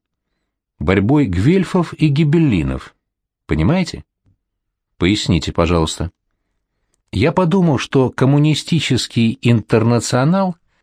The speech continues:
надо рассматривать как вариант движения гвельфов, ремесленников,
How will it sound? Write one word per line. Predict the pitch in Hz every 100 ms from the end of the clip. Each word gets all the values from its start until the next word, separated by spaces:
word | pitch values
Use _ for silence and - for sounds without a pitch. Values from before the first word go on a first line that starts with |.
| _ _ _ _ _ -
надо | 104 170
рассматривать | 185 185 185 202 190 160 139 -
как | 156 139
вариант | 110 143 160 180 180 -
движения | 101 110 139 123 156 156 147 139
гвельфов, | 131 180 175 131 - 69 - _ _ _ _ _ _
ремесленников, | - 80 104 135 - 110 101 95 90 -